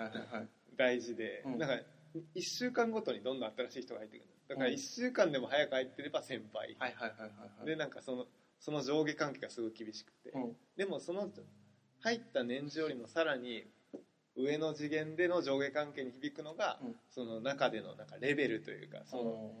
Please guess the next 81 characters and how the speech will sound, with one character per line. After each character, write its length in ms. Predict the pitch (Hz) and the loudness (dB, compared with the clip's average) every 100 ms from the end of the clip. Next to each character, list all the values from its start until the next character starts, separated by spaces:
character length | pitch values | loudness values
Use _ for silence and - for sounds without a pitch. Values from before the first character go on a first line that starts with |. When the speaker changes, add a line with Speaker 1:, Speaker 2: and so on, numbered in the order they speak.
| - | -6
Speaker 1:
う 20 | |
ん。 40 | |
Speaker 2:
兵 180 | - 165 | 4 6
隊 220 | 170 151 | 8 4
と 100 | 151 | 4
し 160 | 165 - | 0 0
て 80 | 160 | -2
の 140 | 113 | -2
レ 100 | 113 | -2
ベ 120 | 113 | -4
ル。 40 | 113 | -2
Speaker 1:
は 100 | 127 | -2
い 40 | |
は 140 | 113 117 | 0 -2
い 20 | |
は 60 | |
い 20 | 110 | 0
は 80 | |
い 20 | 110 | -4
は 100 | 107 | -4
い 20 | 107 - | -10 -10
は 300 | 107 - 113 | -12 -12 -12
い。 40 | 113 | 2
Speaker 2:
で、 60 | |
あ 80 | 160 | 2
る 60 | 208 | 2
程 240 | - 247 | 2 2
度 120 | 226 | 4
の 140 | 202 185 | 0 0
兵 200 | 180 175 | 0 2
隊 200 | 180 180 | 4 4
の 80 | 180 | 4
レ 100 | 180 | 4
ベ 100 | 180 | 4
ル 80 | |
に 60 | 170 | 4
な 80 | 165 | 2
る 80 | 165 | 2
と、 280 | 190 175 131 | 0 0 0
Speaker 1:
う 20 | |
ん。 100 | 113 - _ _ | -4 -8 _ _
Speaker 2:
な 100 | 127 | -4
ん 20 | |
か 80 | 107 | -2
両 260 | 131 160 | 6 6
肘 320 | 170 170 151 160 | 8 4 2 2
を 40 | |
立 200 | 151 156 | 0 -4
て 100 | 131 | -4
て 100 | 107 | -4
ご 160 | 101 110 | -4 -4
飯 160 | 113 104 | -4 -12
が 100 | - | -14
食 140 | 101 | -8
べ 80 | 107 | -6
ら 100 | 104 | -4
れ 80 | 110 | 0
る 160 | 127 - | 0 0
と 120 | - | -2
か、 100 | - | -4
<laughs> 300 | - 165 139 - 240 453 539 466 - 466 466 - 285 269 370 - - 302 - - | 2 4 4 4 4 6 4 2 6 6 6 4 6 6 4 -4 0 4 4 4
な 100 | 147 | 0
ん 40 | 139 | 4
か 80 | |
あ 40 | 120 | 4
の、 120 | 120 | 2
キ 120 | - | 0
ャ 40 | 151 | 0
ッ 20 | 151 - | 0 2
プ 120 | 202 | 6
を、 320 | 196 185 185 - | 10 10 8 2
Speaker 1:
う 60 | |
ん。 200 | 147 131 147 | 0 0 2
Speaker 2:
な 120 | 156 | 2
ん 60 | 151 | 4
か、 220 | 113 101 - - _ _ | 2 0 -6 -20 _ _
な 120 | - 107 | -10 -10
ん 60 | |
て 100 | |
い 40 | |
う 20 | 107 | -10